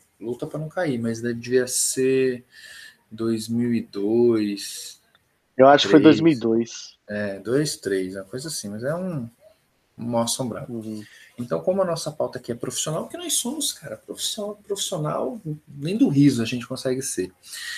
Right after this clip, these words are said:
Speaker 1: Mas a pauta tá organizadinha, a gente vai falar agora do, do jogo em si, das quartas de final da Libertadores. Eu já dei invadida, você quer falar um pouquinho do confronto?
Speaker 2: Cara, eu acho que,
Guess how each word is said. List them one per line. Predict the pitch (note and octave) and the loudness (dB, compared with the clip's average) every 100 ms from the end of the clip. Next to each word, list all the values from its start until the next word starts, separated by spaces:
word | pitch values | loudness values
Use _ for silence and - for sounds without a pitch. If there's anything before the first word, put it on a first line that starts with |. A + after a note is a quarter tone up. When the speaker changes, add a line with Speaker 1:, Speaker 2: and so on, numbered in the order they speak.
| - - | -12 -2
Speaker 1:
Mas | B2 C#3 | 0 2
a | D3 | 2
pauta | D3+ D#3+ E3 | 2 0 -2
tá | E3+ | -4
organizadinha, | E3 F3+ E3+ E3+ D#3 F#3 | -2 -2 -2 -2 0 -4
a | |
gente | F#3 | -4
vai | F#3 | -6
falar | F3+ D#3 | -2 0
agora | C3 E3 F#3 - _ - | 2 0 -2 -8 _ -6
do, | F3 - | -6 -6
do | C3+ C#3 | 2 2
jogo | C#3+ D#3 | 4 2
em | G#3 | 2
si, | G#3 - D#3+ | 2 0 -2
das | E3+ E3+ - | -2 -4 -2
quartas | C#3 D3 D3+ | -2 -2 -4
de | D3 | -4
final | - C3+ C3+ | -4 -4 -2
da | |
Libertadores. | C3+ C3 C3+ A#2+ C#3 D3 | 0 -2 -2 2 2 2
Eu | B2+ | 2
já | B2 | 2
dei | B2 | 0
invadida, | C3 B2+ A2+ A2 C#3 | 0 0 0 0 0
você | C#3 B2 | -2 -4
quer | B2 | -8
falar | - A#2+ | -6 -4
um | A#2+ | -4
pouquinho | B2 A#2+ - C3+ | -4 -4 -4 -6
do | C3+ | -6
confronto? | A2+ - - C#4+ D4 - C4+ C4 - - _ _ - - - - _ _ - - - _ | -6 -6 -2 -2 -2 -10 -12 -14 -20 -20 _ _ -6 -6 -6 -14 _ _ -20 -20 -20 _
Speaker 2:
Cara, | - A3+ G#3+ | 8 10 12
eu | G#3+ G#3 A#3 | 12 12 12
acho | A#3 - | 8 4
que, | B3+ B3+ F3+ | 6 6 2